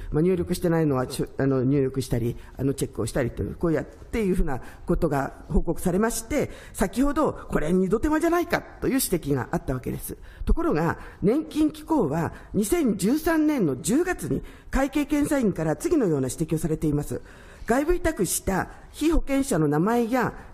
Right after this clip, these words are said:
住所の入力業務のうち、約三百五十万件をすべて年金機構の職員が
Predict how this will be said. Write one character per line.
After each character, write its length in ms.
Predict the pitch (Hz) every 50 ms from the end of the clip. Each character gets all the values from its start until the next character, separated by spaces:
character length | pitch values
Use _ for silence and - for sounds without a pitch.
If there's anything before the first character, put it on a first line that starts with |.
| -
住 180 | - 247 302 320
所 140 | 302 254 202
の 80 | 175
入 180 | 165 190 240 269
力 260 | 294 285 277 285 277
業 160 | 208 277 302
務 160 | 302 269 214 170
の 140 | 147 131
う 80 | 127 120
ち、 300 | - - - 196 - - - - - - - -
約 420 | - 254 330 - 285 247 175 - - -
三 300 | - 277 320 349 349 311
百 220 | 254 - - 156
五 120 | 143 165
十 220 | 156 190 294 311 330
万 220 | 349 349 339 330
件 320 | 339 - - 147 131 127 123
を 320 | - - 202 - - - - - - -
す 160 | - - 370
べ 120 | 381 339 -
て 260 | - 151 - - - - - -
年 220 | 170 220 247 254
金 240 | - - 254 247 233
機 120 | - - -
構 140 | 226 196
の 80 | 165 202
職 300 | - - 208 - - 359
員 180 | 381 294 190 127
が 140 | - -